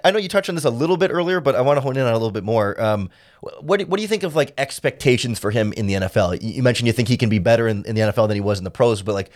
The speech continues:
wh-, what's the range of outcomes there? What, what does the high end look like, and maybe what does the low end look like?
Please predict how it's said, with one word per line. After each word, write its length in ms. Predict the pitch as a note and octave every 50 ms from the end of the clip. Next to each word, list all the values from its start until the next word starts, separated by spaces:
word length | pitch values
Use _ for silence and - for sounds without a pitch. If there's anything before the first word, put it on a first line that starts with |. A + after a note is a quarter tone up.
| - - - -
wh-, 140 | - D3+
what's 200 | C#3 F3+ F#3+ -
the 120 | - G3 E3
range 680 | C3 A#2 A#2+ B2+ B2+ C3 C3 C3 B2+ B2+ A#2+ G#2+ A2 -
of 180 | - A2+ G#2+
outcomes 520 | G2+ G#2 A2 G#2+ - - - A2+ F#2+ F#2 E2+
there? 140 | G2 F2+ F2+
What, 160 | G#2 C3+ C3
what 80 | C3+
does 140 | D#3+ D#3 C#3
the 80 | C#3+ A#2
high 220 | - - C#3 D3
end 200 | D#3 D3+ D3+ C#3+
look 140 | C#3 C#3+ -
like, 180 | C#3+ C#3+ C#3 -
and 100 | B2+ A2+
maybe 140 | A2+ A#2
what 140 | A#2 A2 A2+
does 140 | A2 A2 G2+
the 80 | - G2
low 200 | F#2+ G2 G2 F#2+
end 160 | F#2 F2 F2
look 140 | F#2 E2+ -
like? 320 | D#2 C2+ - - - _